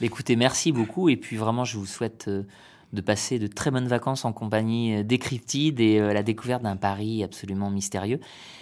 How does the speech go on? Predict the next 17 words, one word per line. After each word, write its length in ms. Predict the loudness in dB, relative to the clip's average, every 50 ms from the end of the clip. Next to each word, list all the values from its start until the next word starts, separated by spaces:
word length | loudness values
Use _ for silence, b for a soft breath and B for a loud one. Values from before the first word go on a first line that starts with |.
| B B B B 0
Et 80 | 0 2
je 140 | 2 2
signale 760 | 2 2 2 2 4 4 4 4 4 4 4 4 2 0 -2 -2
un 140 | -2 -2 -2
site 520 | -2 -2 -2 -2 -4 -4 -6 -6 -4 -4 -4 -4 -4 -4
internet 640 | -4 -4 -4 -2 -2 -2 -2 -2 -4 -6 -6 -6 -8
maintenant, 560 | -8 -6 -6 -6 -4 -4 -4 -4 -4 -4 -4
donc 380 | -4 -6 -6 -6 -6 -8 -8 -10 -14 -18 -18 -16 -12 -6
w 180 | 0 2 2 2
w 240 | 2 2 0 0 2
w 260 | 2 2 0 0 0
point 480 | -4 -10 -12 -6 -2 -2 0 0 0
les 200 | 2 2 0 0
cryptides 600 | 0 -2 -4 -6 -6 -8 -8 -6 -4 -2 -2 -2
point 380 | -4 -4 -6 -4 -2 -2 -2 -2
f 160 | -2 -4 -2
r, 380 | -2 -2 0 0 -2 -2 -4